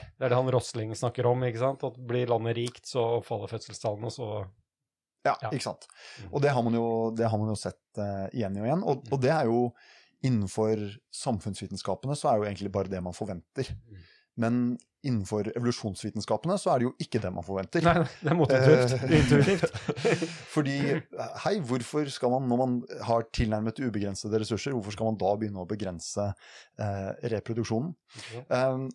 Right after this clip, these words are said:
Speaker 2: og, og så er det jo selvfølgelig den, den åpenbare forklaringen, eller i hvert fall en veldig viktig bit, er jo at
Speaker 1: Mm.
Speaker 2: vi på et tidspunkt oppfant prevensjon.
Speaker 1: Mm.
Speaker 2: Og da fikk vi mulighet til i mye større grad å styre vår egen,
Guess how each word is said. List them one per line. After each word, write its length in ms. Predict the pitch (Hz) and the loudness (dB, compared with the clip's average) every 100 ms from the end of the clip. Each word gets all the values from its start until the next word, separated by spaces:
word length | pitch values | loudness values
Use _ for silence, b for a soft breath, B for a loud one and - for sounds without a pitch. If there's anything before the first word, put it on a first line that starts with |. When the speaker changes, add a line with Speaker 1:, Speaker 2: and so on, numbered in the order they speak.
| - | 0
Speaker 2:
og, 500 | 127 135 135 135 135 _ _ | 4 6 6 4 2 _ _
og 80 | 139 | -4
så 160 | 143 135 | 4 4
er 40 | |
det 80 | 113 | 6
jo 80 | 117 139 | 2 2
selvfølgelig 380 | 110 95 107 107 | 0 2 0 2
den, 260 | 107 104 107 | 0 -2 -4
den 140 | 110 | -2
åpenbare 1000 | 131 101 - 92 85 87 98 98 95 92 - | -2 -2 -6 -6 -4 -2 -2 -2 -4 -6 -10
forklaringen, 480 | 117 - 95 110 127 | -6 -2 0 0 0
eller 100 | 107 | 0
i 40 | 98 | -2
hvert 80 | |
fall 140 | 98 101 | -2 -4
en 80 | 104 | -4
veldig 260 | 95 98 | -6 -10
viktig 540 | 101 - - - 95 - 117 | -12 -16 -14 -10 -10 -10 -8
bit, 320 | 143 170 - - | -4 -4 -8 -8
er 180 | 95 87 | -4 -4
jo 280 | 98 101 - - | -4 -8 -6 -6
at 100 | 101 | -6
Speaker 1:
Mm. 80 | 98 | -4
Speaker 2:
vi 140 | 113 | -4
på 140 | 104 101 | -2 -4
et 60 | |
tidspunkt 500 | - 95 - 98 95 | -4 -8 -8 -10 -8
oppfant 480 | - - - 92 - | -14 -12 -10 -10 -10
prevensjon. 500 | - 101 98 101 98 80 B B B | -4 -4 -4 -6 -8 -10 B B B
Speaker 1:
Mm. 160 | 120 87 _ | -10 -12 _
Speaker 2:
Og 160 | 127 113 | -4 2
da 300 | 113 127 123 | 2 2 0
fikk 420 | - 107 - - | -4 -10 -10 -6
vi 160 | 113 113 | -2 0
mulighet 580 | 113 107 90 92 95 | 0 -2 -4 -6 -8
til 180 | - 104 | -6 -6
i 40 | 101 | -4
mye 220 | 101 92 | -4 -6
større 240 | 98 95 | -6 -6
grad 200 | 95 92 | -4 -4
å 100 | 92 | -6
styre 640 | - - 104 90 90 90 90 _ 113 | -10 -8 -8 -8 -10 -12 -14 _ -8
vår 140 | 104 95 | -6 -6
egen, 320 | 98 92 90 | -8 -10 -12